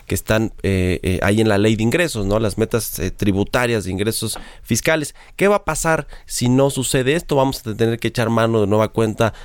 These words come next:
de estos fondos de estabilización de ingresos presupuestarios, eh, que ya no nos queda tampoco como que mucho dinero, ¿no? Ahí creo que ciento cincuenta mil millones. ¿Qué, qué va a pasar con este asunto del crecimiento económico? Porque ciertamente hoy por hoy no hay quien diga que México va a crecer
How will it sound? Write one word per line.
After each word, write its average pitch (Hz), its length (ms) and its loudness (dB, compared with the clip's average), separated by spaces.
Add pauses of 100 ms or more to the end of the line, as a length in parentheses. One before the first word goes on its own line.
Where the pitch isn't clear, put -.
(160)
de 113 400 2
estos 107 340 -4
fondos 110 360 0
de 95 60 -2
estabilización 101 760 -2
de 104 60 2
ingresos 107 480 2
presupuestarios, 135 1040 -2 (260)
eh, 107 480 2 (100)
que 113 140 -2
ya 127 140 0
no 123 180 2
nos 110 180 0
queda 120 220 0
tampoco 107 420 -2
como 92 240 -2
que 104 120 0
mucho 120 360 2
dinero, 120 440 2
¿no? 113 200 4
Ahí 110 160 2
creo - 160 -6
que 110 100 -4
ciento 113 220 0
cincuenta 98 400 0
mil 107 160 4
millones. 131 480 2 (400)
¿Qué, 139 160 -2
qué 180 120 0
va 196 100 2
a - 80 -6
pasar 156 400 -2
con 135 140 0
este 139 160 -2
asunto 139 280 0
del 127 100 0
crecimiento 120 340 -4
económico? 165 380 0
Porque 110 260 -2
ciertamente 147 600 0
hoy 135 180 4
por 147 240 0
hoy 139 180 4 (320)
no 127 320 4
hay 147 200 0
quien 117 260 0
diga 123 200 2
que 107 140 -2
México 113 420 2
va 104 100 2
a 120 40 0
crecer 123 300 -2